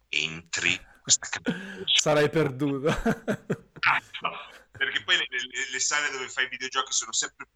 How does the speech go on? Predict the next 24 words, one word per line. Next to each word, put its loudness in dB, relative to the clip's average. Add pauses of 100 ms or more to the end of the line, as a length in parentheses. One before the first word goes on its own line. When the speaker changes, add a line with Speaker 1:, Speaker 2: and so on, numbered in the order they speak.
Speaker 1:
buie, 2
piccoline, 2
quindi -4
dici, 2
"Ok, -6
beh, -6
firmo -4
e 0
sto 4
zitto, 4
Speaker 2:
Sto 0
zitto, 2
Speaker 1:
faccio, 4
Speaker 2:
non 0
parlo. -8
Speaker 1:
faccio -4
quello -2
che 4
mi 2
dite -4
voi -2
e 0
basta." -12
Speaker 2:
<laughs> -20